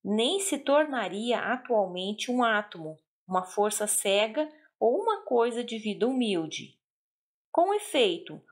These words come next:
alguns homens, julgando que o todo é exatamente tudo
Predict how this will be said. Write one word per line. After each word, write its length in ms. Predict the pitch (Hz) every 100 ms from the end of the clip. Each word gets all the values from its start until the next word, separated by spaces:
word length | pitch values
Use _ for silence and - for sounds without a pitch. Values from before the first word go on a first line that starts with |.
| _
alguns 600 | 180 196 196 294 403 269
homens, 480 | 220 202 185 165 165
julgando 600 | 190 185 160 240 349 370
que 120 | 370
o 180 | 392 392
todo 480 | 254 202 180 170 165
é 260 | 180 175 180
exatamente 840 | 277 302 294 285 226 202 247 208
tudo 580 | - 214 254 202 165